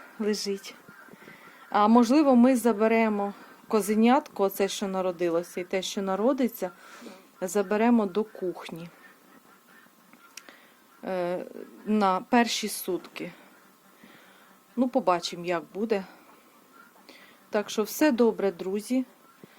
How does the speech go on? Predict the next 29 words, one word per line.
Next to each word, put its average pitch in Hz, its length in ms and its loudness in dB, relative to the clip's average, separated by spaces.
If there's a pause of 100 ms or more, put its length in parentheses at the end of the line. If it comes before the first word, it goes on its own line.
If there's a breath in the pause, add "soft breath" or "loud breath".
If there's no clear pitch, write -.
(340 soft breath)
Е, 202 200 -2
спеціально 240 720 4
побігла 202 540 0
за 196 180 -2
телефоном, 240 760 0
щоб, - 340 -10 (180)
е, 185 180 -2
показати 185 760 -6
вам, 294 280 0
тому 220 380 2
що, 233 260 -8 (580 loud breath)
е, 226 120 -4
коли, 247 400 4 (240 loud breath)
е, 214 320 -6
зайшла 233 520 -2 (400 loud breath)
подивитися, 247 640 0
в 202 40 -2
мене 220 220 0
в 202 60 -8
руках 202 400 -4
його 196 180 -6
не 196 120 -4
було, 220 420 -2 (120)
і, 233 280 -4 (560 loud breath)
е, 208 80 -2
він 247 220 2
був 247 180 2
на 233 140 4
зарядці. 190 840 -4